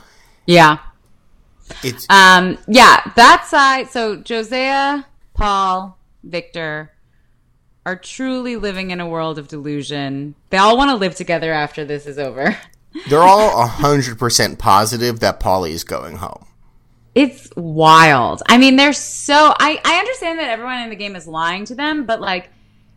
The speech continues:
Speaker 1: it's wild how they, they truly believe they're running the game.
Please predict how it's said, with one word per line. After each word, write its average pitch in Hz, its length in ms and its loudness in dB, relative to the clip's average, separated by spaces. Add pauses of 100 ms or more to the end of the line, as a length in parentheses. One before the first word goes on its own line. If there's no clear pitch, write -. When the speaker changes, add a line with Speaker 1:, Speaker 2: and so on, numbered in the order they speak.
(400)
Speaker 1:
it's - 220 -10
wild 247 580 2
how 240 160 0
they, 226 140 0
they 233 320 -6
truly 294 420 -4
believe 254 260 -4
they're 196 200 -6
running 190 400 -4
the 160 80 -6
game. 214 500 -8